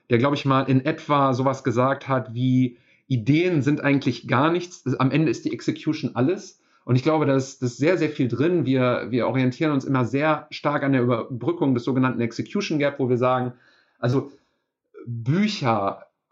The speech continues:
Webseiten, Blogs, wie man was eigentlich machen sollte, gibt es da draußen unendlich viel. Und wir tragen sehr gerne dazu bei und teilen Erfahrung. Aber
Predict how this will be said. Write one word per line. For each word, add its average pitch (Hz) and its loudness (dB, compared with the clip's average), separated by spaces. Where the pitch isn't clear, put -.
Webseiten, 117 0
Blogs, 131 0
wie 135 -2
man 151 -2
was 139 -4
eigentlich 151 0
machen 143 -2
sollte, 101 -4
gibt 127 -4
es 135 -10
da 123 -2
draußen 123 0
unendlich 147 0
viel. 101 -2
Und 117 0
wir 151 -2
tragen 139 0
sehr 147 0
gerne 143 2
dazu 127 -2
bei 147 2
und 120 0
teilen 135 0
Erfahrung. 117 -4
Aber 131 2